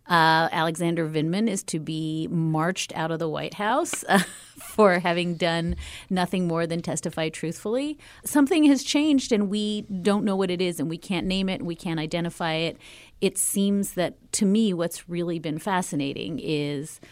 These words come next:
for Bill Barr to simply insert himself into the Stone sentencing recommendation and then to act as though this happens all the time and that the Attorney General does special favors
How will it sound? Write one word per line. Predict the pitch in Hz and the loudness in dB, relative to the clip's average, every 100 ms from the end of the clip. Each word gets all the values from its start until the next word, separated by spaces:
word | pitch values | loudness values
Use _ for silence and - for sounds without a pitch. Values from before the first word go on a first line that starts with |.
| - - - | -20 -20 -16
for | - 202 | 0 2
Bill | 175 190 185 | 4 4 2
Barr | 165 175 170 160 | 2 2 2 2
to | 156 - | -2 -6
simply | - - 185 - 165 151 - - - | -6 -4 -4 -4 -8 -6 -8 -6 -2
insert | 175 - 190 - | 0 0 -2 -4
himself | 180 165 - 156 - | -6 -6 -6 -6 -6
into | 175 165 - 165 | -4 -2 -4 -4
the | 156 | -4
Stone | - - - - - 180 165 165 160 160 160 165 | -6 -10 -12 -14 -4 -2 0 2 0 0 -2 -4
sentencing | - - 330 254 226 196 180 170 | -4 0 2 4 2 0 0 0
recommendation | 165 165 165 160 160 151 - 160 147 156 | -2 -2 -2 -2 0 -2 -4 -4 -2 -2
and | 139 160 156 | -2 -2 0
then | 156 151 165 | 0 0 -2
to | - 160 | -4 -4
act | 143 151 - | -2 -4 -4
as | 170 151 | -8 -6
though | 170 156 156 151 - - - | -4 -2 -2 -4 -8 -18 -8
this | 175 185 | -2 -2
happens | - 170 180 165 | 0 -2 -2 -2
all | 185 170 | -2 -2
the | 165 | -2
time | - - 165 156 156 | -6 -4 -2 -2 -2
and | 143 | -6
that | 160 - | -10 -8
the | 160 | -6
Attorney | 151 - 165 160 | -6 -4 -4 -4
General | 160 151 151 147 | -4 -4 -4 -4
does | 147 147 | -6 -6
special | - 139 - | -8 -8 -8
favors | 147 156 143 147 143 139 - | -8 -4 -4 -4 -6 -8 -12